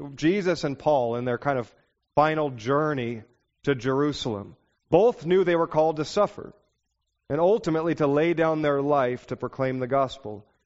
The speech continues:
Both knew that their journey would eventually lead to Jerusalem, that they would be betrayed, falsely accused,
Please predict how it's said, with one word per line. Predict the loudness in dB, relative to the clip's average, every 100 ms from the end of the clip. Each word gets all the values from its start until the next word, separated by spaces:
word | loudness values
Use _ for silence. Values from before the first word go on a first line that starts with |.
| _ _ _ _ _
Both | 2 4 4 2
knew | 2 2
that | 2
their | 0 0
journey | 0 0 2 0
would | 0
eventually | 2 0 0 0 2
lead | 2 0 -2
to |
Jerusalem, | -2 0 2 2 0 -2 -4 -4 -8 -18 _ _
that | -2 2
they | 2
would | 2
be | 0
betrayed, | -2 -4 0 2 2 0 -4 -12 _ _ _
falsely | -2 4 4 2 0 2 2
accused, | 0 0 0 2 -2 -8 -18